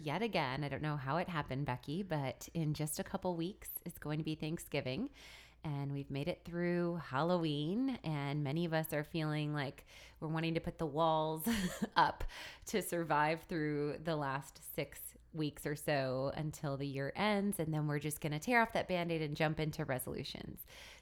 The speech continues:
So, um, hopefully today we'll talk about some strategy of things that you can apply while still indulging and getting the nostalgia and all the feels and experience of the holidays, but also not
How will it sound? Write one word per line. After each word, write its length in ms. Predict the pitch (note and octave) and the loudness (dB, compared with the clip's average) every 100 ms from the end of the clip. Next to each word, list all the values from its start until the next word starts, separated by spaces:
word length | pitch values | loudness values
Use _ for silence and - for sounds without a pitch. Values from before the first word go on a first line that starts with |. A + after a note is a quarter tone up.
| - | -2
So, 380 | D#3+ C3+ C#3 C#3+ - | 2 4 4 4 4
um, 260 | C#3 C#3 | 4 4
hopefully 380 | D3+ F3 - F3 | 2 2 2 0
today 520 | - E3 D3+ D3+ D3+ | 2 2 4 6 4
we'll 180 | - D#3 | 2 -2
talk 280 | - C#3+ D#3 | 0 -2 0
about 160 | - | -4
some 160 | - D#3 | -2 -2
strategy 480 | - C#3+ C#3+ E3 F3 | 2 2 2 0 -2
of 100 | E3+ | 0
things 260 | E3 D#3+ | 0 0
that 120 | - - | -2 -6
you 40 | |
can 140 | - | -2
apply 540 | F#3 F#3+ - D#3+ D3 D3+ | -2 0 2 2 2 2
while 140 | D3+ | 0
still 360 | D3+ - C#3+ D3 | -2 -2 0 4
indulging 720 | A#3+ B3+ F#3 E3+ E3 E3+ E3 | 4 6 4 2 2 0 2
and 140 | D3+ C#3 | 0 -2
getting 280 | C#3+ E3 | -2 0
the 100 | F#3+ | 0
nostalgia 640 | F#3+ G3 - D3+ C#3+ D#3 D3+ | 0 -2 -2 0 2 2 0
and 200 | D3 - | 0 0
all 240 | B2+ F#3 | 2 2
the 100 | G#3+ | 2
feels 540 | - F#3 E3 D3 C#3+ | 0 2 4 4 2
and 100 | D3+ | -2
experience 560 | C3+ - E3 D#3 D3 C#3+ | -4 -4 0 2 2 0
of 120 | D3 | -2
the 80 | D3 | -2
holidays, 560 | D3 C#3+ C#3+ C#3+ C#3 - - - - - | 0 2 2 0 -2 -6 -18 -20 -16 -2
but 140 | - | 2
also 380 | A3 A#3+ E4 D#4+ | 4 4 4 4
not 380 | C#4+ G#3+ G3 | 6 6 4